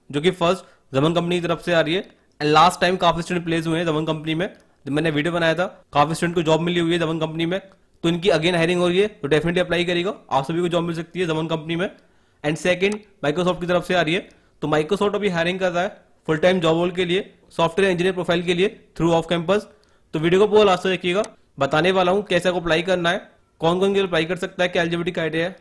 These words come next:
क्या आपको सिलेक्शन का पॉसिबल होने वाला है, कितनी आपको सैलरी मिलने वाली है, सब कुछ बताने वाला हूँ। And इन दोनों के अप्लाई का लिंक आपको वीडियो के डिस्क्रिप्शन में मिल जाएगा, आप सिंपली लिंक पे क्लिक करके इन दोनों के लिए अप्लाई कर सकते हो।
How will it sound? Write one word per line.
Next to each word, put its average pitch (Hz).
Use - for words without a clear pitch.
क्या 156
आपको 170
सिलेक्शन 175
का 185
पॉसिबल 165
होने 180
वाला 175
है, 185
कितनी 175
आपको 170
सैलरी 170
मिलने 160
वाली 165
है, 160
सब 165
कुछ 190
बताने 190
वाला 180
हूँ। 214
And 151
इन 185
दोनों 170
के 180
अप्लाई 180
का 185
लिंक 175
आपको 147
वीडियो 170
के 190
डिस्क्रिप्शन 180
में 185
मिल 175
जाएगा, 170
आप 156
सिंपली 185
लिंक 180
पे 185
क्लिक 170
करके 175
इन 185
दोनों 175
के 170
लिए 175
अप्लाई 160
कर 165
सकते 165
हो। 196